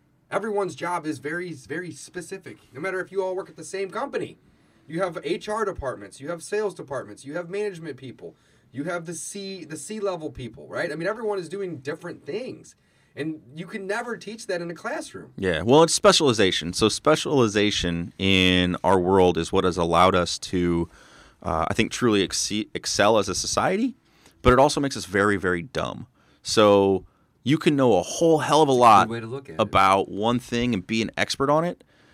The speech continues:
Speaker 2: and then, I don't know, crap about farming. Like, again, back when everybody was farming, like, everybody knew a little
Speaker 1: Everybody
Speaker 2: bit about
Speaker 1: knew a little
Speaker 2: farming,
Speaker 1: bit about farming,
Speaker 2: but they
Speaker 1: yeah.
Speaker 2: didn't know shit
Speaker 1: I don't
Speaker 2: about
Speaker 1: know anything.
Speaker 2: programming computers.
Speaker 1: Right.
Speaker 2: So now we've
Speaker 1: Pretty
Speaker 2: got
Speaker 1: good on a
Speaker 2: people.
Speaker 1: Mac, man.
Speaker 2: Now we've got people that all they do is work on this one
Speaker 1: It's
Speaker 2: little
Speaker 1: crazy,
Speaker 2: program,
Speaker 1: right? I don't know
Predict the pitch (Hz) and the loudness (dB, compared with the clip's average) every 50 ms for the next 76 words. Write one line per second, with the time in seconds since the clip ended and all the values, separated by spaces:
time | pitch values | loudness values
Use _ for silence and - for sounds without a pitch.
0 | _ _ _ _ _ _ - 113 110 127 135 139 127 123 107 - - _ - - | _ _ _ _ _ _ -4 -2 0 0 0 0 0 -2 -4 -6 -10 _ -14 -10
1 | 269 285 262 160 123 - - - - 196 208 - - - - 82 65 - - 90 | -6 -4 -2 -2 -2 -4 -6 -4 -2 -2 -2 0 2 2 2 2 0 -2 -2 0
2 | 87 87 67 - - - _ _ _ _ _ _ _ _ _ _ _ _ _ - | 0 0 -2 -6 -10 -14 _ _ _ _ _ _ _ _ _ _ _ _ _ 0
3 | - 135 139 - 143 131 175 175 151 113 147 156 160 - 180 170 165 175 170 160 | 2 2 2 2 2 4 6 6 6 6 4 4 4 4 2 2 2 2 2 2
4 | 127 110 - - - - - 98 113 139 175 107 294 277 - - 208 208 233 277 | 2 0 -2 -2 0 2 4 4 4 4 2 2 0 0 2 0 0 0 2 4
5 | 311 277 269 277 262 254 254 247 262 240 - 247 240 - 247 262 262 240 190 139 | 4 6 6 6 4 4 4 6 6 6 6 6 8 8 8 8 8 6 4 2
6 | 160 139 135 - 131 156 190 - - 165 156 175 208 208 208 202 196 190 175 - | 2 0 -4 -6 -10 -10 -8 -4 0 2 4 6 6 6 6 6 4 0 0 0
7 | - - 202 202 190 175 165 151 143 131 107 101 98 98 95 92 101 165 160 156 | 4 6 6 6 8 8 10 10 10 8 8 4 -4 -10 -8 0 6 8 8 10
8 | 151 156 143 135 120 120 120 110 127 151 170 160 147 151 147 - - _ _ _ | 10 8 8 6 6 4 4 6 8 8 10 10 8 6 2 0 -10 _ _ _
9 | _ _ _ - 190 202 196 190 - - 170 160 156 170 214 226 208 180 160 175 | _ _ _ -10 -10 -8 -8 -4 0 2 2 4 6 6 6 6 6 6 6 4
10 | 151 139 - 160 175 190 170 160 151 175 190 190 170 - - - 127 151 180 214 | 2 2 2 2 2 2 0 -2 -2 -2 -6 -8 -8 -8 -4 0 4 6 8 8
11 | 226 226 214 214 208 185 175 196 202 185 190 175 147 143 - - 120 143 - 165 | 8 8 8 6 4 4 4 0 0 2 2 2 2 2 2 4 6 6 6 6
12 | 165 147 123 131 202 233 214 160 147 147 151 - 123 113 113 120 135 139 - - | 4 2 0 0 0 4 4 6 4 4 2 0 -2 0 0 0 0 0 2 0
13 | 143 135 127 123 120 - - 123 135 147 147 143 135 127 139 143 131 151 - - | 0 2 2 2 0 -2 0 0 2 2 2 2 2 4 4 4 2 2 6 6
14 | 190 214 208 185 147 113 110 110 123 143 - - - 196 180 - - 123 123 | 8 8 8 6 4 4 4 2 0 -2 -4 -6 -10 -10 -8 -10 -10 -10 -10